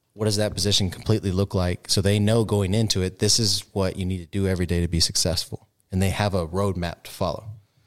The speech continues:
Now, once they, once they get more experience, they're gonna be able to adjust that, you know what I mean, uh, depending on their skill level and everything. But when you have all these things in place in front of them that they're able to look at and they're on one sheet,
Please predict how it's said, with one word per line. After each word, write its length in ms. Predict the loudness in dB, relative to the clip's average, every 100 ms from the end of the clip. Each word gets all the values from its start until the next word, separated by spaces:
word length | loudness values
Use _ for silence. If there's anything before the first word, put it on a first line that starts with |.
| _ _ -4
Now, 100 | 0
once 160 | 2
they, 200 | 0 -2 -4
once 160 | -2 0
they 80 | 2
get 160 | 0
more 160 | 0 0
experience, 500 | 0 2 2 2 0
they're 80 | 0
gonna 140 | 0
be 160 | 2 0
able 140 | 0
to 120 | -2
adjust 380 | -2 0 2 0
that, 340 | 0 -2 -4 -12 _ _ -2
you 80 | 0
know 60 |
what 60 | 2
I 20 |
mean, 300 | 2 2 -2 -2
uh, 240 | -2 0
depending 320 | -2 2 2 4
on 100 | 2
their 100 | 0
skill 260 | 2 4
level 260 | 4 2 2
and 80 | 2
everything. 480 | 0 2 0 0 -4 -18 _ _ _ _ -2
But 140 | 2
when 140 | 4 2
you 80 |
have 420 | 2 2 2 2 -2
all 300 | -2 -2 0
these 220 | -2 -2
things 280 | -2 -2 -2
in 160 | -6
place 340 | -4 -2 -2 -2
in 200 | -4 -4
front 260 | -2 -2
of 100 | -2
them 180 | -4 -6
that 100 | -4
they're 160 | -2 0
able 180 | 0 2
to 60 |
look 220 | 2 2
at 180 | 2 2
and 80 | 0
they're 100 | 0
on 140 | 2
one 140 | 2 2
sheet, 400 | 2 0 -2